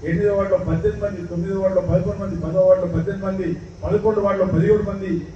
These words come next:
పన్నెండు వార్డులు ఇరవై ఒక్క మంది, పదమూడు వార్డులు ఇరవై మూడు మంది, పద్నాలుగు వార్డులు ఇరవై నాలుగు మంది, పదిహేనులో ఇరవై ఆరు, పదహారు వార్డులో పదిహేను, పద్దెనిమిదిలో పదిహేను,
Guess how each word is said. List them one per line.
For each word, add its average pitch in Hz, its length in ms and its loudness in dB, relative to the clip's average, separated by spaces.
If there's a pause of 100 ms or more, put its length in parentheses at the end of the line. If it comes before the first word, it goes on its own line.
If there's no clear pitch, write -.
(140)
పన్నెండు 208 320 -4
వార్డులు 190 280 0
ఇరవై 208 220 6
ఒక్క 202 160 -4
మంది, 190 160 -6
పదమూడు 175 440 -4
వార్డులు 185 260 2
ఇరవై 202 140 -2
మూడు 202 160 -6
మంది, 190 320 -4
పద్నాలుగు 196 720 0
వార్డులు 190 320 0
ఇరవై 202 140 -2
నాలుగు 202 240 -2
మంది, 175 240 -6
పదిహేనులో 196 520 -2
ఇరవై 170 220 4
ఆరు, 175 280 0 (340)
పదహారు 208 280 0
వార్డులో 190 280 0
పదిహేను, 208 460 -2
పద్దెనిమిదిలో 185 480 -2
పదిహేను, 175 1500 -4